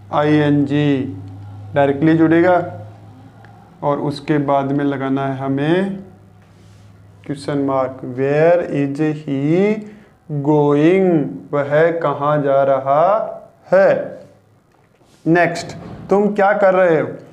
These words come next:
अब क्या फिर से एक बार sentence के बीच में है, तो हम लिखेंगे what,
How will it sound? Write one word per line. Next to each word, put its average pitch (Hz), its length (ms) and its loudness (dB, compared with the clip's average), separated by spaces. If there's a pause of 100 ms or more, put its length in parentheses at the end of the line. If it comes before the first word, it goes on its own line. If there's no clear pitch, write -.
(380)
अब 139 200 -4
क्या 175 120 4 (100)
फिर 170 160 2
से 190 200 2
एक 180 120 0
बार 185 260 2 (560)
sentence 175 400 2
के 180 160 2
बीच 170 280 0
में 185 140 2
है, 185 240 4 (680)
तो 156 60 0
हम 156 300 2
लिखेंगे 165 520 4 (1600)
what, 143 560 0